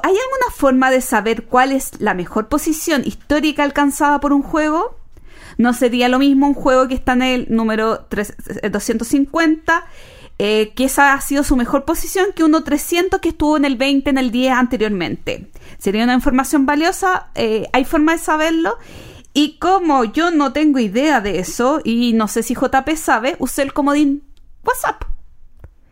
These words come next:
Y me comuniqué con Luis Olcese, eh, que es, eh,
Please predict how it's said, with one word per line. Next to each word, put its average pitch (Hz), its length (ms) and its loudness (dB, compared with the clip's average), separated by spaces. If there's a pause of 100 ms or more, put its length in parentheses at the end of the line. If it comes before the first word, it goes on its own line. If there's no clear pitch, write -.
(580)
Y 349 100 4
me 415 80 -2
comuniqué 339 600 0
con 302 300 0
Luis 254 180 -4
Olcese, 330 920 0
eh, 226 520 -2 (100)
que 247 440 2
es, - 220 -6 (440)
eh, 180 640 -2